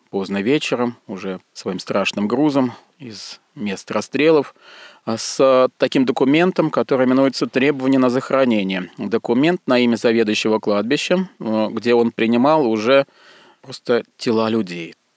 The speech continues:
То есть, э, в, в этом документе не указывалось, кто именно, какие люди именно были сюда привезены. Там только указывалось количество людей с требованием о немедленном их захоронении.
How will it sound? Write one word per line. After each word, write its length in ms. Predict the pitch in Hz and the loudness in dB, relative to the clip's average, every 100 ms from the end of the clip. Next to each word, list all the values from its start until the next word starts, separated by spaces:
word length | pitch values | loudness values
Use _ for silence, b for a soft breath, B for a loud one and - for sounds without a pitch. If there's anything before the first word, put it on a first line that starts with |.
| _ | _
То 100 | 98 | -10
есть, 480 | 92 - - - - | -10 -10 -14 -14 -6
э, 440 | 98 98 98 95 92 - | -2 0 0 -2 -4 -8
в, 320 | 135 107 104 | -16 -10 -2
в 60 | |
этом 160 | 120 117 | 0 0
документе 480 | 110 123 143 160 113 | 0 2 2 2 0
не 100 | 131 | 0
указывалось, 600 | 123 120 107 92 92 - | 2 2 0 0 -4 -6
кто 400 | - 131 139 135 | -4 2 2 0
именно, 520 | 110 107 117 117 117 120 - | -2 0 2 2 0 -4 -14
какие 360 | 90 - 120 | -14 -4 -2
люди 280 | 107 110 104 | 0 0 -2
именно 200 | 107 104 104 | -2 -2 -4
были 360 | 98 107 104 | -4 -2 -2
сюда 300 | 101 - 98 | -4 -6 -8
привезены. 960 | - 98 101 95 85 101 98 107 107 85 - B B B B B B B | -6 -4 -4 -4 -6 -8 -6 -4 -4 -4 -12 B B B B B B B
Там 180 | - 135 | -4 0
только 180 | 131 123 | 0 0
указывалось 440 | 113 120 113 117 | 0 0 2 0
количество 560 | - 113 110 - - 104 | 0 0 0 -2 -2 -2
людей 500 | 107 110 156 185 151 | -2 0 2 2 -2
с 140 | - - | -8 -2
требованием 480 | 120 120 117 113 120 | 0 0 0 0 -2
о 80 | |
немедленном 520 | 113 110 123 131 123 117 | -2 2 2 2 0 0
их 240 | 117 120 | -4 -6
захоронении. 800 | 135 113 - 110 104 98 90 85 | -8 -6 -4 -2 -2 -2 -6 -10